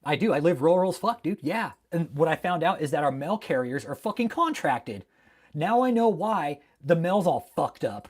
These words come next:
Because they're not even postal carriers. They're fucking contractors, man. They're fucking contractors, man. I do too, Tilo. I see both sides of it.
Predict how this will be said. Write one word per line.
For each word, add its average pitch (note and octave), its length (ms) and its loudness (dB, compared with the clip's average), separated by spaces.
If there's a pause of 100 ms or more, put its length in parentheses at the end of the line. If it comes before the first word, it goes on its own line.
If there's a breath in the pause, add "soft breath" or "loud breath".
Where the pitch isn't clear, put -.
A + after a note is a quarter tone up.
Because F#3+ 260 2
they're G3+ 80 4
not G3+ 160 0
even F#3+ 120 -2
postal F#3 380 2
carriers. C3+ 320 -4
They're C3 80 -4
fucking D#3+ 340 -4
contractors, C#3 680 -4
man. A#2+ 300 -6 (1040 soft breath)
They're B2 220 0 (160)
fucking A3 340 2
contractors, D#3 680 -2
man. A2 260 -8
I E3+ 120 2
do F3 140 0
too, D3+ 180 -4
Tilo. B2 320 -6
I D3 100 -2
see D3 160 -6
both B2 220 -6
sides G2+ 260 -10
of E2 120 -16
it. D#2 100 -20